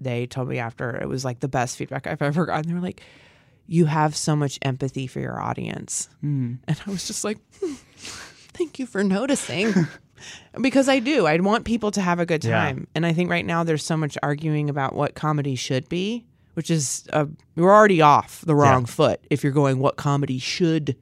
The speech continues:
Speaker 1: be," 'cause it's art, and
Speaker 2: Yeah.
Speaker 1: there's nothing that, you're already lost if you're having that conversation. But there's a lot of people who are very strongly pushing the idea that comedy should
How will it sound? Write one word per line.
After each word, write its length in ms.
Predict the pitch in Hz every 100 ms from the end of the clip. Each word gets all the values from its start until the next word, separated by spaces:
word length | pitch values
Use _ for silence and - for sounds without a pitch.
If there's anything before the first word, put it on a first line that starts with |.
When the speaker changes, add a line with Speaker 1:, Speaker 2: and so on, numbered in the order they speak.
| -
Speaker 1:
be," 360 | 135 117 110 - _ _ _ -
'cause 180 | 156
it's 140 | 135 127
art, 360 | 143 127 90 -
and 220 | 127 127
Speaker 2:
Yeah. 120 | - 135
Speaker 1:
there's 200 | 135 135
nothing 400 | 131 123 120 -
that, 220 | 139 127 - -
you're 220 | 151 147
already 220 | 147 151
lost 420 | 131 120 - -
if 140 | 147 -
you're 120 | 123
having 200 | 120 123
that 140 | 127 -
conversation. 600 | 127 120 135 127 127 113
But 200 | 123 - - - - - _ _ _ - _ _ -
there's 160 | 180
a 40 | 160
lot 180 | 165 175
of 80 | 170
people 340 | 175 160 160
who 100 | 156
are 120 | 151
very 480 | 131 131 156 165 175
strongly 500 | - 165 151 147 147
pushing 500 | 131 - 202 - 165
the 140 | 151
idea 560 | 143 139 151 175 139 131
that 160 | 131 -
comedy 580 | 156 160 165 160 139
should 720 | 127 - 190 180 151 143 139